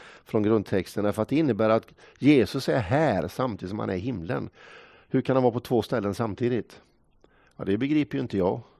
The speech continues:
Men det är så mycket man inte kan förstå. Men han är Gud och kan inte vara annat än Gud, och ändå blir han människa under en kort tid. Vem är Jesus? Och har det betydelse?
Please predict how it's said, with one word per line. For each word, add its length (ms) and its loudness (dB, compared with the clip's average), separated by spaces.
Men 160 4
det 60 10
är 40 8
så 120 2
mycket 400 0
man 140 0
inte 160 -6
kan 140 -4
förstå. 360 -6
Men 200 6
han 280 8
är 380 12
Gud 400 8
och 80 2
kan 120 4
inte 180 2
vara 240 6
annat 200 0
än 120 4
Gud, 320 4
och 80 4
ändå 240 6
blir 140 4
han 120 4
människa 640 0
under 240 2
en 100 0
kort 340 -6
tid. 360 -8
Vem 520 8
är 300 4
Jesus? 960 -2
Och 300 -2
har 140 6
det 180 4
betydelse? 920 0